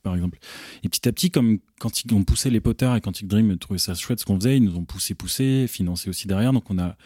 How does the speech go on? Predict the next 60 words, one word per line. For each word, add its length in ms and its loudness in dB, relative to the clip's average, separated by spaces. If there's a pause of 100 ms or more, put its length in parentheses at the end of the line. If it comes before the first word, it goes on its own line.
(340)
intégré 400 2
des 80 4
gens 140 6
petit 200 -2
à 40 2
petit. 180 0
Donc, 160 6
on 40 -2
est 80 -8
passé 320 -8
de 140 -6
quatre 440 -6
à 60 -4
six, 420 -4
huit, 300 -6
dix. 280 -2
Puis 140 -6
au 40 0
bout 100 2
d'un 120 2
moment, 240 0
bah, 140 -2
quand, 420 -8
quand 160 -10
on 40 -8
commençait 340 -8
à 20 -6
être 80 -14
quatorze, 420 -6
quinze, 360 0 (520)
euh, 120 0
si 100 -4
tu 120 0
veux, 60 6
moi, 100 6
je, 160 -2
je 200 -4
gérais 300 2
un 120 4
peu 100 2
la 120 4
boîte, 260 0
mais 180 0
je 60 -2
me 60 -2
suis 120 -6
retrouvé 280 -2
à 20 2
faire, 240 -4
euh, 240 -4
à, 320 -12
à 60 -10
de 60 -6
la 80 2
gestion 280 -2
de 60 2
prod 200 -2
en 80 -2
même 200 -2
temps, 280 2